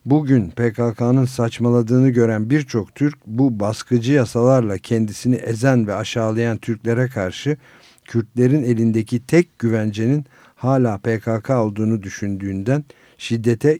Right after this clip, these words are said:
gerektiği gibi itiraz etmiyor. Ama P K K'nın şiddetini kara harekatıyla, askeri operasyonlarla bitiremezsiniz.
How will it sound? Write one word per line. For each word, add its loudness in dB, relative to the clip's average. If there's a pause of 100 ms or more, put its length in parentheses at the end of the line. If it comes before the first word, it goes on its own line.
gerektiği 2
gibi -2
itiraz 0
etmiyor. -6 (720)
Ama 0
P 0
K 0
K'nın 2
şiddetini 0
kara 0
harekatıyla, -4
askeri -2
operasyonlarla -2
bitiremezsiniz. -6